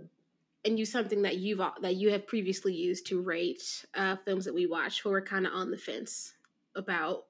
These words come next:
what happened in our feelings. This movie was produced by Master P and Romeo,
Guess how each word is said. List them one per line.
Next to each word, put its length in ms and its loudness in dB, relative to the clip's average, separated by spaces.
what 260 0
happened 360 0
in 120 4
our 140 -2
feelings. 520 0
This 200 6
movie 220 6
was 180 4
produced 720 2
by 220 4
Master 380 2
P 220 0
and 100 -2
Romeo, 480 -4